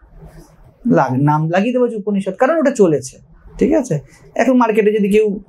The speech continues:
ধরে শাহরুখ খান, নাম চালিয়ে দেবে বাজারে, দিচ্ছে তো না। যাকে, তো যে প্রশ্নটি ছিল যে মহাকাশ্যপকে বুদ্ধ কি বোঝালেন, মহাকাশ্যপ জীবনের চিন-, দ্বৈতের মধ্যে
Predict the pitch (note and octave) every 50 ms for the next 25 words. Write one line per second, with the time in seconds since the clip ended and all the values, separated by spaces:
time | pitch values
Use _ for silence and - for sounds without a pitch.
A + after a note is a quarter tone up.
0 | _ _ D#3+ D#3+ D#3 E3+ F3+ E3 C#3+ C3+ B2+ - E3+ F3+ F#3 F#3+ G3 - D3 C3
1 | A#2+ G2+ F#2+ - - - - - - - - - - - - - _ - D#3+ F#3
2 | F#3 G#3 G#3 A#3+ A#3+ C4 C4+ B3 C4+ C4 B3 A#3+ A#3 G#3+ A#3 A3+ A#3 A3+ _ _
3 | _ _ _ _ _ _ - - - - - - - - F4 F4+ G#4 - - -
4 | F4 C#4 D4 C4+ C4 C#4 D#4 C4 - G3 F#3 - _ - - - F#3+ - B3+ -
5 | F3+ F3+ - _ _ - A3 A3 G3 D#3 B2 B2+ C3 - _ _ - - _ _
6 | - _ _ _ _ - D#3+ E3+ G3 F#3+ F#3+ F3+ E3 - A3+ A3 G#3+ A3+ G#3 -
7 | F#3 G3 C4 F#4+ G#4 - _ _ _ _ _ _ - - _ _ - - D#3 D3
8 | D#3+ D#3+ D#3 C#3+ C#3 C3+ C3+ - - - D3+ D#3 D#3+ G3+ F#3+ F#3+ F#3+ F#3+ - G#3+
9 | G#3 G3 G#3+ G3+ A#3 A3 F#3+ F#3 F#3 E3 E3 G3 G3 - - F#3 D#3+ C3 B2+ A#2+
10 | - B2+ A#2+ G#2 - - - - - - - - - - _ - - - - -
11 | - D#3+ D#3+ F#3+ G3+ G3 G3+ F#3+ F#3 - - - A3 G#3+ G#3+ - - - - -
12 | - - _ - D#3 C3 B2 B2+ D3 F3+ F3 F#3+ G3+ G3+ G#3+ G#3 G3+ - E3 D#3+
13 | D3+ - C3+ C3 - E3 F3+ F3+ F3 - G#3 G3+ G3 G3 F3+ D#3+ D3 C#3+ C#3+ C3
14 | B2+